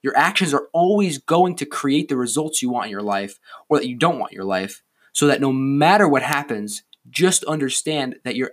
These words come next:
actions create your results. Now, I'm gonna use an example right here. So let's say that you are supposed to be getting a project or for your business done, and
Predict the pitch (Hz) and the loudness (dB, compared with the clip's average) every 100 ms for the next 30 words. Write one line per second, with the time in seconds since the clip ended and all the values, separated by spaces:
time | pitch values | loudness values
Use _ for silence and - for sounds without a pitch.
0 | - 113 - - 127 - - 117 104 98 | -2 -2 0 -4 -4 -6 -2 0 0 0
1 | 98 92 - - - - _ _ _ _ | 0 -4 -6 -8 -10 -12 _ _ _ _
2 | _ _ _ - - 156 151 180 180 180 | _ _ _ -20 0 2 2 2 2 2
3 | 151 139 123 131 123 107 95 98 78 - | 2 0 0 0 0 0 -2 -4 -12 -10
4 | - 143 160 - 175 151 147 139 127 123 | -4 0 0 0 0 0 0 0 0 2
5 | 120 - 110 180 175 143 139 131 131 131 | 0 0 -2 -2 -2 -4 -6 -2 -2 -4
6 | 123 117 - 139 127 131 123 120 107 - | -8 -10 -2 0 0 -4 -6 -8 -8 -6
7 | 117 104 123 - 107 - 98 95 101 - | -6 -4 -4 -6 -8 -4 -4 -2 -6 -12
8 | - - - - 131 127 127 123 | -20 -20 -18 -4 0 2 0 -2